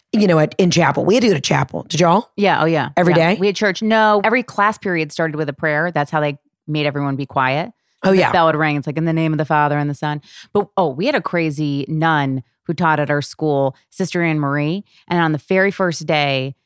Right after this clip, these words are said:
Speaker 2: of theology, she wrote on the board, "F U C K." And I was like, "What's going on?" And she's like, and she was from Boston.
Speaker 1: Mm-hmm.
Speaker 2: And, uh,
Speaker 1: Fuck.
Speaker 2: <laughs> so she was like, "For unlawful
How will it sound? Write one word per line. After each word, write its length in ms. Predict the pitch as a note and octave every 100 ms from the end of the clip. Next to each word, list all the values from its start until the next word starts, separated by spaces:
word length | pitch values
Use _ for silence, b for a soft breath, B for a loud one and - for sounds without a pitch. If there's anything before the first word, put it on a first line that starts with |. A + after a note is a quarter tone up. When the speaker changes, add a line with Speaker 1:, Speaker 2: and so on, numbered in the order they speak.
| _ _ -
Speaker 2:
of 320 | F3 D#3 C3+
theology, 680 | - D3+ D3 C3 C3+ C3 B2+ -
she 200 | - E3
wrote 180 | E3
on 100 | E3
the 80 | D#3+
board, 480 | C#3 C#3+ C#3 C3+ - -
"F 220 | D#3+ -
U 100 | D#3+
C 200 | - D3
K." 500 | - C#3 C#3 F#3 A3+ _ -
And 100 | E3
I 60 | D#3+
was 120 | F3
like, 120 | D#3
"What's 340 | C3 C#3 E3+ B3
going 220 | C#4+ G#3
on?" 120 | F3
And 80 | E3+
she's 140 | E3
like, 160 | D#3+ C3 _ _ _ G3
and 100 | E3+
she 60 |
was 100 | F#3
from 120 | E3+ D3+
Boston. 460 | C#3 C#3+ F#3 G#3
Speaker 1:
Mm-hmm. 240 | D3 D3+ E3+ B -
Speaker 2:
And, 280 | F3 E3+ D#3
uh, 180 | D3+ C#3+
Speaker 1:
Fuck. 340 | E3 D3+ - -
Speaker 2:
<laughs> 380 | F#3+ F3+ F3 C4
so 140 | A#3+
she 60 | G#3+
was 80 | F#3+
like, 180 | D#3
"For 480 | - - G#3+ A3 A3 -
unlawful 880 | G#3+ A#3+ A#3+ G#3+ G#3+ G3+ G#3 G3+